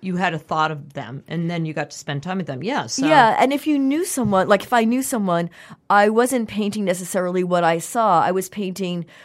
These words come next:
Speaker 2: what I saw thirty years ago, what I saw twenty
Speaker 1: Mm-hmm.
Speaker 2: years ago, what I
Speaker 1: Mm-hmm.
Speaker 2: saw on a particular day when I saw them on
Speaker 1: Mm-hmm.
Speaker 2: stage or something.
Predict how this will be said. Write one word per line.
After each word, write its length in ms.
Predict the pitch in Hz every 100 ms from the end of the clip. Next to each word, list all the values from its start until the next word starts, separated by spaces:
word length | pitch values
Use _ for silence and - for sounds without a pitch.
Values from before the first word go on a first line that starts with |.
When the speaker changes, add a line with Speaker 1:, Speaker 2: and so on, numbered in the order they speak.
| - -
Speaker 2:
what 240 | 180 185
I 80 | 175
saw 240 | 175 190 170
thirty 320 | 185 180 180
years 320 | 175 185 190
ago, 200 | 214 202
what 140 | 175
I 60 | 151
saw 180 | 160 -
twenty 320 | 175 185 180
Speaker 1:
Mm-hmm. 80 | 175
Speaker 2:
years 260 | 180 175
ago, 380 | 180 175 185 185
what 240 | 170 170 160
I 80 |
Speaker 1:
Mm-hmm. 80 | 170
Speaker 2:
saw 220 | 160 170 160
on 100 | 160
a 60 |
particular 640 | 160 175 190 - 170 165
day 360 | 156 160 160 160
when 140 | 151
I 100 | 143
saw 220 | 156 139 139
them 140 | 151
on 160 | 98 151
Speaker 1:
Mm-hmm. 80 |
Speaker 2:
stage 420 | 147 165 156 160 -
or 100 | 185
something. 440 | 185 - 180 180